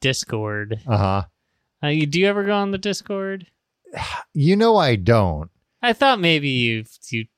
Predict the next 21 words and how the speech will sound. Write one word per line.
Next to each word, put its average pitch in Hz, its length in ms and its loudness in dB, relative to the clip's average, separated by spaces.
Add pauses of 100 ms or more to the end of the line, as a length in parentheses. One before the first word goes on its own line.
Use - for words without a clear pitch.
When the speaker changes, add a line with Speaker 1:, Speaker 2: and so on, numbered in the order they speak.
Speaker 1:
popped 113 320 -4
in 113 140 -4
once 113 180 -6
in 135 80 -4
a - 40 -2
while. 156 240 -2
That 220 200 0
seems 277 380 -2
Speaker 2:
I 196 80 4
Speaker 1:
like 202 120 2
Speaker 2:
pop 226 100 0
Speaker 1:
that's 240 180 2
Speaker 2:
in. 208 60 -2
Speaker 1:
your 185 100 2
Speaker 2:
I - 20 0
Speaker 1:
style. 226 480 0
Speaker 2:
know. 226 320 0
It 180 160 2
is. 240 420 0 (120)
My, 165 300 0 (220)
I 202 520 0